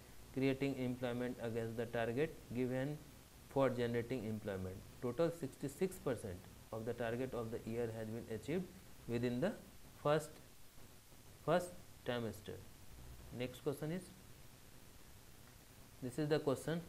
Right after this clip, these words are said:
which has been asked in the last video. Who become the second player in the world and the first player of India to complete ten thousand runs in Women International Cricket?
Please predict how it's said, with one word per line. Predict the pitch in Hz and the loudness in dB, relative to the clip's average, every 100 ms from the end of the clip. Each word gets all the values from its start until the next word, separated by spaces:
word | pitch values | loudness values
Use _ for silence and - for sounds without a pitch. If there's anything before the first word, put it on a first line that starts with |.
| - - | -10 -4
which | 123 | -2
has | 120 117 | 2 2
been | 123 - | 2 -2
asked | 113 113 - - | 0 -2 -2 -6
in | 110 | -4
the | 127 156 - - 107 | -2 -6 -12 -12 -4
last | 104 101 104 | -2 -2 -4
video. | 104 104 151 - - - - - - - | -6 -2 -2 -4 -12 -16 -14 -16 -16 -2
Who | 147 170 | 4 4
become | 151 151 143 147 - - 120 | 4 4 2 2 -4 -6 2
the | 123 | 2
second | 123 123 131 127 120 | 2 0 2 0 2
player | 117 117 - | 2 2 0
in | 113 | 0
the | 110 | 0
world | 107 113 120 123 - | 2 4 4 2 0
and | 120 120 | 0 2
the | 113 107 - | 0 -2 0
first | 160 160 - | 0 0 -2
player | 117 110 | 2 2
of | 107 - | 0 -4
India | 107 107 107 107 | -4 0 0 0
to | 104 | -4
complete | 104 104 104 104 - - - - | -4 -4 -4 -4 -6 -14 -14 -6
ten | 127 131 | 0 0
thousand | 123 107 107 107 | 0 0 0 -2
runs | 104 104 - | -4 -4 -6
in | 107 107 | -6 -4
Women | 107 123 120 | -2 -2 -2
International | 110 101 101 101 107 104 | -2 -2 -4 -4 -6 -6
Cricket? | 101 92 92 | -6 -6 -6